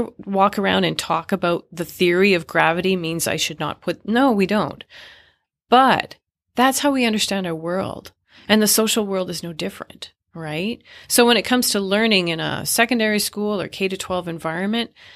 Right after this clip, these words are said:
they should know why they're studying Shakespeare. I know it drives teachers crazy when, when kids ask, "Why do I have to learn this? What is this? What's good for? I'm never gonna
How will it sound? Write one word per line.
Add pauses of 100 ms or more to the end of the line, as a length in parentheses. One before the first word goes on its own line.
(320)
they
should
know
why
they're
studying
Shakespeare. (140)
I
know
it
drives
teachers
crazy
when, (220)
when
kids
ask, (380)
"Why
do
I
have
to
learn
this?
What
is
this?
What's
good
for?
I'm
never
gonna